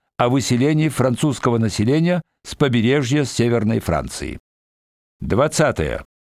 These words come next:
На Севастопольском фронте напряженность боев усилилась ввиду того, что немцы ввели в бой новые части.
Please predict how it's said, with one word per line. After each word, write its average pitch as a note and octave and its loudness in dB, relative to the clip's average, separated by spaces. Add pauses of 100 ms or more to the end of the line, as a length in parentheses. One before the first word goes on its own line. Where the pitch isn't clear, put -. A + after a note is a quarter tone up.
(280)
На G2+ 0
Севастопольском C#3+ 0
фронте D#3+ 0
напряженность C#3 0
боев C3 0 (340)
усилилась D#3 0
ввиду A#2 2
того, A#2 2
что F#2 -2
немцы D3 0 (220)
ввели A2 0
в E2 -4
бой B2+ 0
новые A2+ 0
части. - -6